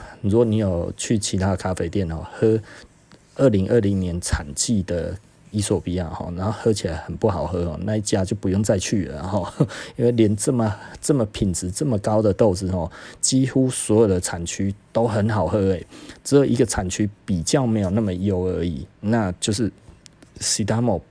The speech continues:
比较没有那么好，但是已经很好了，还是比往年好哦。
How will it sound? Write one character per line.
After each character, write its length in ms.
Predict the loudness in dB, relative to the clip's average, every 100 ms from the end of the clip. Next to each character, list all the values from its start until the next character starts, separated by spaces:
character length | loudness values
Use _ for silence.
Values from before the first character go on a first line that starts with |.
| _
比 100 | -6
较 220 | 0 2 4
没 140 | 4
有 80 | 4
那 80 | 2
么 100 | 0
好， 160 | -4
但 140 | 0 0
是 140 | 2
已 120 | 2
经 220 | 2 0 0
很 340 | -2 0 -2
好 240 | -2 -6
了， 100 | -8
还 140 | -4 -2
是 120 | 0
比 200 | 2 6
往 180 | 4 4
年 200 | -2 -2
好 260 | -2 -4
哦。 120 | -6